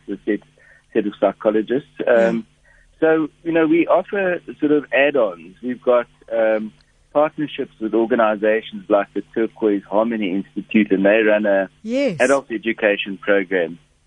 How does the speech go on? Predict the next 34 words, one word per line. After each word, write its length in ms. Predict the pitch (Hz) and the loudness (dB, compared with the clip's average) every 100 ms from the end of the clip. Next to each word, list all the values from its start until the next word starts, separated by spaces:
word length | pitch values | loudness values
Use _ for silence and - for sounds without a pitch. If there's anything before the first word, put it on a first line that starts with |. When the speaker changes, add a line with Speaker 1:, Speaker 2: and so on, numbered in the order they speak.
| _ _ - | _ _ 0
Speaker 1:
uh, 200 | 110 104 - | 0 0 -2
for, 500 | 110 107 104 101 90 - | 0 2 2 0 -2 -4
uh, 60 | 101 - | -6 -2
parents, 380 | 160 139 90 85 _ | 0 2 0 -6 _
teaching 360 | 120 113 123 107 | -12 -6 0 2
them 160 | 101 | 2
English 420 | 90 110 101 101 - | 2 2 2 0 0
on 140 | 98 | 0
a 140 | 92 - | 0 0
Saturday 380 | 107 104 98 95 | -2 -2 -2 0
morning. 460 | 98 98 113 247 - _ _ _ _ - | 0 0 2 0 -2 _ _ _ _ -2
And 100 | 127 | 2
then, 120 | 160 | 2
of 100 | 160 | 0
course, 240 | - 165 147 _ | -2 -2 -2 _
during 320 | 135 143 156 | 2 2 2
this 160 | 151 139 107 | 0 -2 2
lockdown, 800 | 110 160 - 147 131 120 117 113 _ _ _ - | 2 2 -2 0 0 -2 -10 -14 _ _ _ -10
we've 220 | 135 131 | -4 0
had 160 | 123 151 - | 2 0 -4
to 120 | - | -2
offer 600 | 120 135 - 143 127 123 _ _ _ _ - | 0 -2 0 0 0 -4 _ _ _ _ -2
quite 260 | 147 185 | -2 -2
a 60 | 160 | -2
lot 240 | 127 123 _ _ _ - | -2 -2 _ _ _ -12
more 300 | 117 127 120 | -4 0 0
additional 540 | 95 123 - 151 147 - | 0 -2 0 0 0 -2
support. 400 | - - 95 - _ - | -8 -2 -2 -2 _ 0
So 480 | 113 110 110 110 104 _ _ _ _ _ - | 4 4 2 -2 -6 _ _ _ _ _ -2
during 320 | 131 143 135 | 2 2 2
the 120 | 110 | 0
hard 300 | 104 139 170 | 2 0 0
lockdown, 600 | 117 110 - 113 107 110 | -4 -4 -6 -4 -4 -4
we, 460 | 104 110 110 110 | -6 -4 0 0